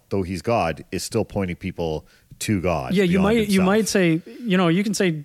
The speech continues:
Speaker 2: Jesus is the full revelation of God, but he is not exhaustive of the revelation of God, if that
Speaker 1: Oh, that's
Speaker 2: right?
Speaker 1: good.
Speaker 2: That is, that is, that's an important point. And, and you, whatever, Jesus is fully God, fully man,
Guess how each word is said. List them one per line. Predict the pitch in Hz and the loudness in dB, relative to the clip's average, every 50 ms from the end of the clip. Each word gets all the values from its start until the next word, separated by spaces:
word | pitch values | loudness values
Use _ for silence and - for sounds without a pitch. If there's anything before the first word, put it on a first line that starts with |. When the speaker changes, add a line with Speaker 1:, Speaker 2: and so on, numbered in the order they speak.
| _ _ - | _ _ -6
Speaker 2:
Jesus | - 208 226 214 202 196 160 175 | -2 0 2 2 2 0 0 -2
is | 165 - | -2 -2
the | 170 156 | -2 -6
full | - - - - 214 202 196 202 202 196 180 | -6 -10 -4 0 2 4 4 4 4 4 4
revelation | 175 170 156 165 156 156 151 156 156 - - 170 | 2 2 2 2 2 2 2 2 0 -2 -2 -4
of | 147 127 127 | -4 -2 -2
God, | 165 156 156 147 143 135 | -2 -2 0 -2 -2 -4
but | 143 139 | -4 -2
he | 147 | -2
is | 151 143 - | -2 -2 -2
not | 165 151 | -2 -4
exhaustive | 147 135 135 127 - 156 147 160 165 - - - - 165 139 127 123 | -2 -4 -4 -4 -4 -2 -2 -2 -2 -4 -6 -4 -2 -2 -2 -2 -2
of | 135 131 131 135 | -2 -4 -4 -6
the | 131 | -6
revelation | 127 127 123 127 127 123 123 127 127 - - - | -8 -8 -10 -10 -10 -10 -10 -12 -12 -14 -16 -16
of | 175 170 - | -18 -16 -16
God, | 165 156 147 - - - _ _ _ _ _ - | -16 -16 -16 -18 -20 -20 _ _ _ _ _ -10
if | 156 - - | -10 -6 -6
that | 151 135 139 _ _ 117 | -8 -8 -8 _ _ -14
Speaker 1:
Oh, | 110 113 92 - _ - | -14 -14 -14 -16 _ -8
that's | - 101 - - - - | -8 -8 -8 -10 -10 -6
Speaker 2:
right? | - 98 104 98 | -4 -4 -4 -4
Speaker 1:
good. | - - _ _ _ _ _ - | -6 -12 _ _ _ _ _ -4
Speaker 2:
That | - 160 160 156 | 0 2 2 4
is, | 160 151 131 - - - - - - _ | 2 0 0 -4 -12 -20 -20 -20 -20 _
that | - 180 170 165 | -6 -4 -2 0
is, | 165 151 135 151 | 0 -2 -2 -2
that's | 175 165 151 - 160 | -4 -4 -4 -2 -2
an | 156 | -4
important | 143 131 - 165 160 160 156 139 | -2 -2 -2 -2 -2 -4 -4 -4
point. | - - 180 156 139 135 | -2 0 0 0 0 -2
And, | 147 185 208 202 175 180 | -4 -4 -2 -2 0 -2
and | 220 226 247 190 | -2 -2 -2 0
you, | 165 185 185 - - - - _ - 381 | 2 2 2 0 -2 -10 -20 _ -10 -6
whatever, | 226 165 180 185 190 208 202 190 196 185 180 165 - - - - - - - _ _ _ _ _ _ _ - 214 | -2 0 2 4 4 2 4 4 4 4 4 2 0 -4 -12 -20 -20 -20 -20 _ _ _ _ _ _ _ -8 -4
Jesus | 147 165 208 226 190 160 175 151 160 | 0 2 4 4 4 2 0 0 -2
is | 151 - | -2 -2
fully | - - 202 175 165 160 | -2 -2 -2 0 0 0
God, | 156 160 160 156 147 151 | 0 0 0 0 0 -2
fully | - 180 165 151 143 | -4 -4 -2 -2 -2
man, | 143 151 180 185 175 151 139 135 135 139 151 165 160 | -2 -2 -2 0 0 0 0 0 0 0 0 -2 -2